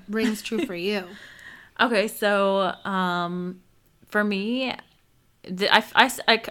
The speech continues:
Speaker 2: I see this as very biological when it comes to me. Like, um, H S P does not necessarily mean that it is biological for you individually, but for me it is. So, um,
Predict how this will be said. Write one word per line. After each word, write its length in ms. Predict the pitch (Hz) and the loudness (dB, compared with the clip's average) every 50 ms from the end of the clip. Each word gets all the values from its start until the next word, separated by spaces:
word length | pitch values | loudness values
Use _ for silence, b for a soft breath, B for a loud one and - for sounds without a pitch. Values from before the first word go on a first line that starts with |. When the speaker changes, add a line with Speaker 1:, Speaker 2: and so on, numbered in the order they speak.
| - | -2
Speaker 2:
I 60 | 220 | -2
see 240 | 233 226 - - 339 | -2 -2 -4 -4 -2
this 160 | 330 311 269 | -2 -2 -2
as 160 | - 180 202 185 | -2 -4 -4 -2
very 200 | - 180 175 175 | -2 0 0 0
biological 840 | 175 175 165 165 165 156 151 151 156 156 196 185 233 226 220 226 226 | 0 0 0 0 -2 -2 -2 -4 -4 -6 -6 -6 -4 -4 -2 -2 -2
when 80 | 233 | -2
it 60 | 226 - | -4 -4
comes 260 | - 240 233 233 233 233 | -4 -2 -2 -2 -4 -4
to 60 | 240 | -4
me. 220 | 233 233 233 233 226 | -4 -2 -2 -2 -2
Like, 360 | 208 185 170 170 170 - - B B B B B B B B B _ - | -2 -2 -2 -2 -2 -6 -14 B B B B B B B B B _ -6
um, 580 | 202 190 185 180 175 170 156 165 165 165 190 - - | -4 -2 0 0 0 0 -2 -4 -6 -10 -10 -6 -2
H 220 | 196 208 226 226 | 0 0 0 0
S 160 | 247 247 247 | -2 -4 -4
P 180 | - - 214 214 | -4 -4 -2 0
does 180 | 185 185 180 180 | 0 -2 -2 -2
not 160 | 180 156 147 | -2 -4 -4
necessarily 480 | 175 170 - - 190 185 185 185 190 185 | -4 -6 -8 -6 -4 -4 -2 -2 -2 -4
mean 380 | 185 170 170 165 165 170 170 | -4 -4 -4 -6 -6 -6 -6
that 180 | 165 160 143 - - - | -8 -8 -10 -10 -10 -8
it 280 | - 165 156 - - - | -8 -8 -8 -8 -14 -8
is 220 | - 160 160 170 185 | -6 -4 -4 -4 -4
biological 640 | - 180 185 190 180 175 190 190 196 202 - 202 196 | -4 -2 -2 0 0 -2 -2 -4 -6 -8 -10 -10 -10
for 160 | 196 - 180 | -8 -8 -6
you 200 | 175 180 165 156 | -6 -6 -6 -6
individually, 680 | - 175 170 180 160 151 151 - 185 185 202 220 240 | -8 -10 -10 -8 -10 -10 -8 -8 -8 -6 -4 -4 -4
but 240 | 240 - 180 165 - | -4 -4 -4 -4 -4
for 120 | - - 180 | -6 -8 -8
me 200 | 175 175 185 185 | -6 -6 -6 -6
it 80 | 170 - | -6 -6
is. 240 | - 151 104 92 - - | -8 -8 -10 -10 -12 -10
So, 320 | - 180 160 156 156 180 185 B B B B B B B B B B B B B B B B _ - | -8 -6 -4 -4 -6 -6 -8 B B B B B B B B B B B B B B B B _ -4
um, 680 | - 190 180 180 180 175 170 180 185 180 180 190 - | -2 0 0 0 0 0 0 0 -2 -2 -4 -8 -16